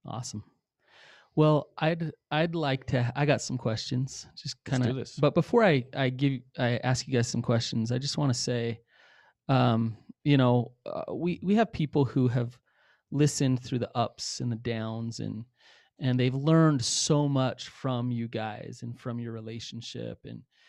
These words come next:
Speaker 1: I think there's a lot of people who feel intimately connected to you.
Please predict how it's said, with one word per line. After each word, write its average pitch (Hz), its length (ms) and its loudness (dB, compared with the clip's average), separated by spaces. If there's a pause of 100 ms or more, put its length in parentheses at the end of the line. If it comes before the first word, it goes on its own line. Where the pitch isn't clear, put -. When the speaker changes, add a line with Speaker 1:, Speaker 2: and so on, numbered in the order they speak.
(280)
Speaker 1:
I 139 80 -8
think 151 140 -6
there's 147 160 -4
a 139 60 -4
lot 131 220 -4
of 131 100 -8
people 127 300 -10
who 120 140 -8
feel 113 640 -10
intimately 120 760 -8
connected 104 840 -12 (360)
to - 160 -12
you. 110 360 -14